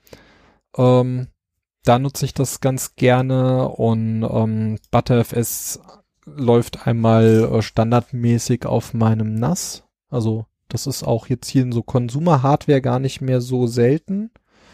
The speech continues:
Ähm, und, äh, auf meinem Server hab ich auch Butter F S drauf, einfach wegen der Snapshot-Funktion. Das ist immer ganz hilfreich.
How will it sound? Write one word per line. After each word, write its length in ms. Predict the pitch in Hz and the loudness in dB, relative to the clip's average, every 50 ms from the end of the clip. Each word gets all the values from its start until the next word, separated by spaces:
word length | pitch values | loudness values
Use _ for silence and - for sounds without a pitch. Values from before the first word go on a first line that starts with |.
| - - - - - - - _ _ _ _ | -20 -20 -20 -20 -20 -20 -20 _ _ _ _
Ähm, 500 | - 160 135 123 117 117 117 117 120 113 - _ _ _ _ _ _ _ _ _ _ _ _ _ _ _ _ - - _ _ _ | -6 -2 -2 -2 -2 -2 -4 -4 -6 -8 -12 _ _ _ _ _ _ _ _ _ _ _ _ _ _ _ _ -20 -20 _ _ _
und, 560 | - 113 113 117 117 113 110 113 113 113 113 | 0 2 4 4 2 2 -2 -2 -2 -2 -2
äh, 20 | |
auf 480 | - - 120 117 113 107 113 110 - - | -2 -2 0 0 0 0 0 -2 0 2
meinem 160 | 123 117 113 | 0 0 2
Server 240 | 107 120 117 120 131 | 2 2 2 4 2
hab 100 | 123 117 | 2 0
ich 120 | - - | 0 -2
auch 140 | 120 135 - | -2 -2 0
Butter 340 | - - - - 160 156 143 | 0 -2 0 0 0 0 0
F 140 | - - 170 | -2 -2 -4
S 420 | 165 131 - - - - - - _ _ _ _ _ | -4 -4 -2 -4 -8 -10 -10 -14 _ _ _ _ _
drauf, 420 | - - 135 127 127 135 135 - | -4 0 2 4 4 4 2 0
einfach 460 | - - 117 - - 120 113 - - - | -4 -4 -4 -2 -2 -2 -2 -2 -6 -4
wegen 300 | 123 120 120 117 117 110 | 0 2 2 2 2 2
der 80 | 110 | 0
Snapshot-Funktion. 1400 | 107 - - 135 147 - - 170 151 - - - 151 143 - - - - - - 131 127 131 135 135 135 135 - _ _ - - - - - - - - - _ _ _ - | 0 2 0 0 0 2 0 0 0 0 -2 -6 -6 -6 -6 -10 -12 -10 -4 0 0 2 2 2 0 -2 -4 -8 _ _ -20 -20 -20 -20 -20 -20 -20 -20 -20 _ _ _ -12
Das 140 | 123 - - | -10 -8 -8
ist 160 | - - - | -8 -8 -6
immer 220 | 123 120 117 113 | -4 -2 -2 0
ganz 600 | 107 113 113 110 110 107 - - - - - - - | 0 0 0 0 -2 -6 -8 -8 -8 -8 -10 -12 -14
hilfreich. 840 | _ - 139 139 143 - - - 131 127 127 131 131 131 - - - | _ 0 2 2 2 0 -2 0 2 4 4 4 2 0 -2 -8 -16